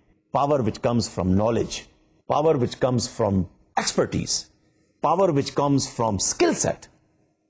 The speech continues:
People know. People notice. People will take you as a leader. اور وہ پاور جو نالج شیئرنگ سے آتی ہے،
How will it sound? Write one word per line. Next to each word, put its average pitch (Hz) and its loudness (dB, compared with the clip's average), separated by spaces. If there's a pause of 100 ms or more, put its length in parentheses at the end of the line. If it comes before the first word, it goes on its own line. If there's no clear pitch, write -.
(380)
People 294 4
know. 302 4 (720)
People 196 2 (120)
notice. - 0 (1000)
People 220 2
will 160 0
take 240 0
you 165 6
as 117 2
a 101 4
leader. - -2 (1800)
اور 202 4
وہ 156 2
پاور 139 2
جو 131 2
نالج 120 2
شیئرنگ 285 2
سے - 0
آتی 98 -2
ہے، - -10